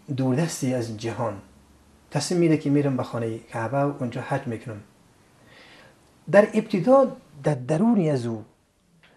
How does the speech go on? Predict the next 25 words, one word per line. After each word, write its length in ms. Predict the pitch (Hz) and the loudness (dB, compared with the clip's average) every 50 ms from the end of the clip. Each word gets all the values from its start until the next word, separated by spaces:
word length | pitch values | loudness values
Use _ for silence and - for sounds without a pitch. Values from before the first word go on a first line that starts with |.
| _ _ _ _ - 135 | _ _ _ _ -4 0
در 100 | 120 185 | 2 2
روح 220 | 170 175 277 254 214 | 4 6 6 6 6
و 80 | 202 | 6
روانی 500 | 185 156 151 139 143 180 240 247 214 185 | 4 4 2 2 4 6 6 8 8 6
از 120 | 156 135 - | 4 2 0
او، 100 | 131 120 | -2 -4
در 240 | 117 - 147 143 135 | -2 -2 -2 -2 -2
جوهری 500 | 127 143 160 156 147 147 - 214 262 226 | 0 2 4 4 2 2 0 2 2 2
وجودی 420 | 180 151 123 156 151 165 202 196 | 2 2 2 2 2 4 4 2
از 120 | 151 147 | 2 2
او 100 | 175 196 | 2 2
یک 120 | 185 156 147 - - | 2 0 -2 -4 -6
تغییر 360 | - 139 127 180 214 196 175 | -8 -4 0 2 4 4 4
مشاهده 340 | 139 139 - 131 127 120 123 | 2 0 0 0 0 0 0
می‌شه 300 | 120 120 113 - 123 117 | -2 -2 -2 -4 -4 -4
که 220 | - 123 117 107 - - - - - - - - - _ | -4 -6 -10 -10 -10 -16 -20 -20 -20 -20 -20 -20 -4 _
این 140 | - 262 247 | 4 6 8
می‌خواد 360 | 254 240 208 - 233 208 151 | 8 8 8 6 4 4 4
در 140 | 143 165 147 | 2 0 0
سفر 500 | 135 - 160 139 - 196 196 202 214 196 - - - | 0 -2 -2 2 4 4 6 6 4 2 2 -2 -2
الله 380 | - 135 123 120 139 185 196 160 - - - - | -2 -2 0 4 4 4 4 4 0 -6 -8 -6
حرکت 280 | 143 135 123 - 120 | -6 -6 -4 -6 -6
بکنه، 360 | 104 113 113 - 120 113 110 - - - - - - | -4 -6 -6 -6 -6 -8 -8 -10 -14 -20 -20 -10 -4
به 120 | 143 147 143 | -2 -2 0
سوی 380 | 143 - 208 214 214 208 202 | 2 2 4 4 4 2 -2